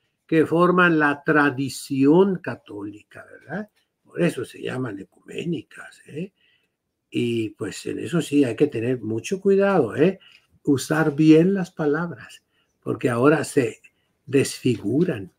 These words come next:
se les cambia el significado, ¿verdad? No, y, pues, eh, queremos que sean felices, como ellas lo son, y como viste algo de los niños,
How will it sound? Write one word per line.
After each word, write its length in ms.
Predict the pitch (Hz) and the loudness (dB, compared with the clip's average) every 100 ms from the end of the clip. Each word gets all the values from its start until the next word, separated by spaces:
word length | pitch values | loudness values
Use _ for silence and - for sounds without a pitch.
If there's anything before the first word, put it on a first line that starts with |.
| _ | _
se 300 | _ - 131 | _ -4 0
les 200 | 117 113 | 0 -2
cambia 420 | - 131 147 143 127 | -2 4 8 8 4
el 60 | |
significado, 920 | - 120 117 - 113 - - 196 208 113 | 0 -2 -2 -4 -10 -8 -8 -4 -2 -2
¿verdad? 400 | 95 120 190 - - - _ _ | -4 -8 -8 -10 -20 -20 _ _
No, 220 | 254 226 - - _ _ _ _ _ _ | 4 4 4 -10 _ _ _ _ _ _
y, 260 | 147 147 135 | 12 12 12
pues, 400 | 147 127 - 143 | 6 4 2 -2
eh, 360 | 131 127 107 - | -2 -2 -6 -10
queremos 440 | - 147 156 151 143 | 8 10 10 8 4
que 120 | 131 | 4
sean 280 | 147 135 127 | 6 4 2
felices, 680 | 123 107 113 - 123 - _ _ _ _ _ | 0 -2 -4 -8 -12 -14 _ _ _ _ _
como 300 | 165 165 165 | 6 6 8
ellas 400 | 185 196 147 120 | 8 8 6 -2
lo 140 | 127 120 | -6 -8
son, 420 | - 143 131 - _ _ _ _ | 2 2 2 -4 _ _ _ _
y 120 | 160 143 | 0 4
como 340 | 143 131 127 | 6 6 6
viste 360 | 160 160 - 147 | 6 6 4 6
algo 420 | 143 139 139 - | 6 6 2 2
de 120 | 139 | 4
los 240 | 135 127 - | 4 2 6
niños, 460 | 147 131 120 - | 8 6 0 -8